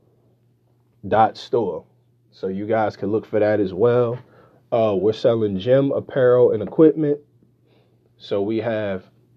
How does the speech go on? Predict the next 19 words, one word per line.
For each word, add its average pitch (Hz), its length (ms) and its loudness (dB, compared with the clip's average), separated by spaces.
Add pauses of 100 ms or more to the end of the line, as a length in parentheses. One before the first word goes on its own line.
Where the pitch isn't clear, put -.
(120)
gym 135 320 2
shorts, - 800 2 (840)
yoga 131 380 2
tights. 131 720 -2 (280)
<laughs> 196 280 2 (280)
We 131 140 -8
got 135 240 2
all 135 260 4
that 107 220 -4
for 92 140 -14
y'all. 90 340 -10
So, 95 460 -8 (300)
you 107 120 -6
know, 98 160 -4
just 120 240 -4
check 131 220 2
out 127 240 4
the 90 60 -6
store. 156 580 0